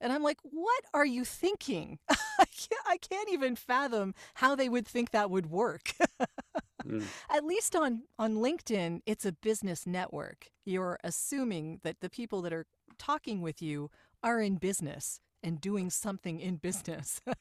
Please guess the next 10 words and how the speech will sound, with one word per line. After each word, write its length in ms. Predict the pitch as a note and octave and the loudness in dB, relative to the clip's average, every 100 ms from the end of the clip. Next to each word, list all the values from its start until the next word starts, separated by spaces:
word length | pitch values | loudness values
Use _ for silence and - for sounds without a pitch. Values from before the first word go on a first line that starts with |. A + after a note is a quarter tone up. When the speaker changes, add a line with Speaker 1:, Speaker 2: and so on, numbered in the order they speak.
| - | 2
Speaker 2:
yes. 320 | A#3 G3+ - | 2 2 2
Speaker 1:
Whereas, 520 | B3 B3 A3 G3+ - _ B3+ | 4 6 4 2 -4 _ -4
you 120 | A#3+ | -2
know, 240 | G3 F3 | 0 -2
uh, 160 | - G#3+ - | -2 -4 -2
on 160 | A3+ A#3+ | -2 -2
Facebook, 560 | - D4 - B3 A3 - - _ _ _ _ _ _ - | -2 -2 -2 0 0 -2 -12 _ _ _ _ _ _ -2
I 140 | C#4+ | 2
don't 240 | E4+ D#4 | 2 0
like, 380 | A#3+ C4+ D4 - | -2 -4 -4 -10